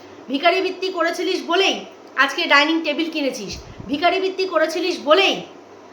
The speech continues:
আজকে iPhone কিনেছিস। ভিখারি বৃত্তি করেছিলিস বলেই আজকে দার্জিলিং ঘুরতে যেতে পেরেছিস। কখনো ভুলবি না, ভুলবি না। তোর সাথে যখন যতটুকু সখ্যতা হয়েছে, কোনো সময়ের জন্য বলতে পারবি, "রিম্পা তোকে কোনো খারাপ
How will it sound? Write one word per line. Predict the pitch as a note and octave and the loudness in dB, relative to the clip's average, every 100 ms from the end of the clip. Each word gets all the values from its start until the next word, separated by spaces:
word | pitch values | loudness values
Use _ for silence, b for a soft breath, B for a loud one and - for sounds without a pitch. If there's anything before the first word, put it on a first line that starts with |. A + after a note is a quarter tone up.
| - | -2
আজকে | C#4 F4 | 0 4
iPhone | D4+ D4+ F#4+ F4+ | 4 4 0 -2
কিনেছিস। | F4+ E4 D#4 A3+ - | 0 0 0 -6 -8
ভিখারি | B3+ D#4 D#4 | -6 -2 0
বৃত্তি | E4 - E4 | -2 -4 -4
করেছিলিস | D4+ C#4 C#4+ D#4 D#4 F#3+ | -2 -2 -2 -4 -6 0
বলেই | B3 D#4+ D4 F#3 - B B | 4 6 4 2 -10 B B
আজকে | - B3 - | 2 2 0
দার্জিলিং | A#3+ A#3+ A#3 C#4+ D#4 | 0 2 2 0 -4
ঘুরতে | A3 A3 - | -4 -8 -8
যেতে | C4 C#4 | -6 -4
পেরেছিস। | B3+ A#3 A3+ A#3 - | -2 -2 -6 -8 0
কখনো | C#4+ C#4+ F4 F4 | 0 0 -2 -2
ভুলবি | A#3+ D4 E4 E4+ | -2 2 4 6
না, | A#3+ - - - - - - - - - | 4 0 -14 -20 -20 -20 -20 -20 -20 -10
ভুলবি | A3 F#4 G#4+ | 2 6 6
না। | F#4+ G#3 D#3 - - - - | 6 2 -2 -12 -20 -14 -4
তোর | D#4+ | -2
সাথে | E4+ F#4 G4+ | 0 -2 -2
যখন | D4 D#4 F4+ F#4+ | 2 2 2 -2
যতটুকু | - D4+ G4 G4+ G4+ | 0 0 -2 -6 -4
সখ্যতা | - E4+ - G4 F#4 | -2 -2 -2 0 4
হয়েছে, | F4 E4+ A3 F3 - - - | 4 2 -4 -6 -14 -20 -8
কোনো | F4 G#4 A#4 | 0 4 4
সময়ের | A#4 G4+ A4+ A4+ | 2 2 2 2
জন্য | A4 | 0
বলতে | G#4+ F#4+ G#4 | 0 -2 -2
পারবি, | G#4+ G4 D#4 G3 | 0 0 -2 -6
"রিম্পা | A#3+ D4 D#4 | -6 -4 -4
তোকে | D#4+ D#4 - | -6 -10 -6
কোনো | F#4+ G4 G4 | -2 0 0
খারাপ | E4+ D#4+ | 4 4